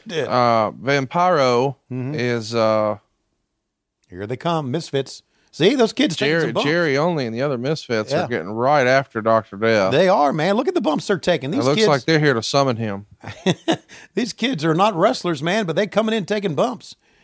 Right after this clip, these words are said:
Speaker 1: And they look the part, too, don't they? Look like the Goon Squad. Look at 'em.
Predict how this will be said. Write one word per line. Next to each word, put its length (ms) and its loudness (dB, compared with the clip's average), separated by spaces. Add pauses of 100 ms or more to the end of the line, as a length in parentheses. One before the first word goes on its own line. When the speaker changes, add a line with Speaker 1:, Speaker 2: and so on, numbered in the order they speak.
(140)
Speaker 1:
And 140 2
they 100 4
look 220 2
the 80 -2
part, 360 -2
too, 200 0
don't 220 0
they? 140 -4
Look 200 -4 (420)
like 220 2
the 80 -4
Goon 280 2
Squad. 460 -4 (200)
Look 80 -4
at 100 -2
'em. 100 -8